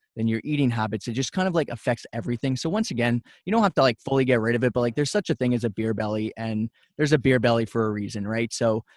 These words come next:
being smart with your decisions is the best thing we could ask. Obviously, every person is in such a different situation,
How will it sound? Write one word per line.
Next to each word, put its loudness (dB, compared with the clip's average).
being 2
smart 2
with 0
your 2
decisions -2
is -6
the -8
best -4
thing -2
we -2
could -6
ask. -6
Obviously, -6
every -4
person -4
is -6
in -6
such -8
a -4
different -6
situation, -2